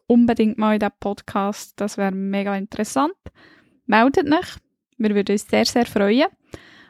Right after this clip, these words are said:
Apropos überall, wo es Podcasts gibt, ähm,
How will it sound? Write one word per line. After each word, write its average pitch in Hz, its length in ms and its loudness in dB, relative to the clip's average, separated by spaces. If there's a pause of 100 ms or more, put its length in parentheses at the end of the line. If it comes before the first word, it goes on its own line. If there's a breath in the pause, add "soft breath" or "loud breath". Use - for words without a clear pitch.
Apropos 254 720 4
überall, 226 420 4
wo 208 60 0
es 214 140 -2
Podcasts - 760 0
gibt, - 420 0 (120)
ähm, 190 500 0